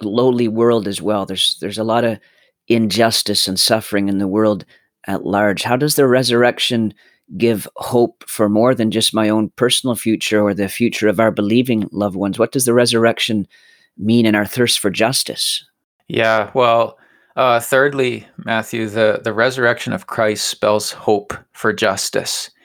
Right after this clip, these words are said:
Speaker 2: And very often we can buy into the stereotype maybe that the world has it, that the gospel is just this very small and tiny thing to do with individuals and where they end up after they die. Of course, that's not very small and tiny at all, but,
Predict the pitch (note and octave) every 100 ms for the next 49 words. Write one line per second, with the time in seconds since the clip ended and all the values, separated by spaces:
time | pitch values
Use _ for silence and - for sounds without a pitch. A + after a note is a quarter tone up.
0 | _ - _ F#2 G2+ A#2 B2+ A#2+ A#2 -
1 | B2+ G#2+ A2+ B2 G2 F#2+ F#2 G2+ F2+ G2
2 | - G#2 F2+ F2 - - G#2+ A2 G2+ G#2
3 | F#2+ G2+ G2+ G2+ F#2+ - G2+ A2+ A2+ G#2
4 | A2+ B2 F3 - _ _ _ _ _ -
5 | F2+ - - F#2+ - G2+ G#2+ - - G#2
6 | F#2+ G#2 G#2+ - F#2 G#2 A2 G2 - -
7 | - F#2+ F#2 F#2+ G2+ F2+ F#2+ - G2+ G2+
8 | F#2+ - F#2+ F#2 G2 F#2+ - F#2+ G2 G2
9 | F#2+ - - _ _ _ _ - B2+ A#2
10 | G2 A2 G#2+ A2 G#2 G#2 G#2 G#2 A2 G#2
11 | G#2+ G#2+ G#2+ G#2 G2+ G2+ G2+ G2 G2+ G#2
12 | F#2+ F2+ F#2+ - A2+ G2 - G2+ G2+ G2+
13 | F2+ G2+ F#2+ F#2 - F#2+ F#2 F2+ - F#2+
14 | F#2 F2+ A2 A#2+ G2 F#2